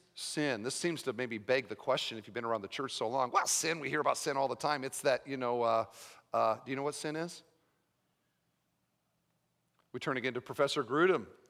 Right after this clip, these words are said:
Sin is any failure to conform to the moral law of God in act, attitude, or nature. We say to my, my little girls, I say,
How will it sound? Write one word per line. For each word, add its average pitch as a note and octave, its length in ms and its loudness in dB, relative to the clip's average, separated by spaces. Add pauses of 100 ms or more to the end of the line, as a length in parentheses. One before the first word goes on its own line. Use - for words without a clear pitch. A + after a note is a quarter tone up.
(380)
Sin E3+ 360 2
is C#3 100 0
any E3 220 2
failure F3 520 6
to C#3+ 80 -4
conform E3+ 680 4
to F3+ 160 -2
the C#3 100 4
moral F3 580 6
law F3 300 10
of E3 140 4
God G#2+ 500 6 (500)
in C3 240 -2
act, D3+ 500 2 (500)
attitude, C3 760 0 (560)
or A2+ 180 0
nature. G#2+ 600 -4
We B2 120 -8
say D3 200 0
to B2+ 80 0
my, B2 200 2 (120)
my A#2 160 -2
little A#2 240 -2
girls, A#2+ 360 -2
I A2 100 0
say, G#2+ 400 -2